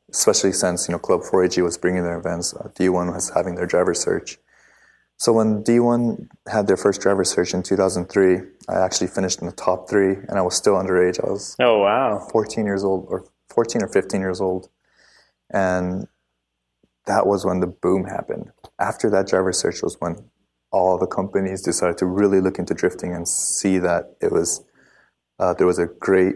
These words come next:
Speaker 1: opportunity ahead in, you know, in years to come with the sport of drifting.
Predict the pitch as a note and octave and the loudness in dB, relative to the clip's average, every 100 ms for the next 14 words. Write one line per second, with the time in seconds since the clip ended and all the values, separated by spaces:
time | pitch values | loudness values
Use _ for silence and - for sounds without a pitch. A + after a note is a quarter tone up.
0 | - G2+ - - F#2 F2+ F2+ F2+ - F#2 | -2 -4 -2 -2 0 -2 -4 -8 -8 -6
1 | - F2 F2 - _ _ - - - - | 0 0 0 -8 _ _ -10 -8 -8 -6
2 | - F#2+ G2 F#2+ - - F#2 F2+ F2+ - | -4 0 0 0 -4 -6 -4 -2 -4 -4
3 | - F#2+ F#2 - F#2 - F2+ | -4 0 0 2 -2 0 -4